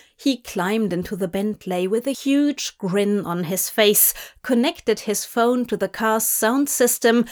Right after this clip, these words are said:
and navigated his way out of the concrete monstrosity that was his workplace's multi-story car park.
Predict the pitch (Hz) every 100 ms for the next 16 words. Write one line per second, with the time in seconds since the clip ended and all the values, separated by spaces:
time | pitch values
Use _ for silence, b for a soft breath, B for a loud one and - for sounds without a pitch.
0 | B B 269 311 247 262 311 320 302 294
1 | 302 - 302 - 208 185 165 165 175 202
2 | 185 165 185 175 196 208 233 - 180 -
3 | 185 180 - - 202 - 175 - 175 175
4 | 262 - 294 - 226 - 196 196 208 -
5 | 196 185 - 208 196 226 277 220 - -
6 | 208 220 165 160 - 185 190 - -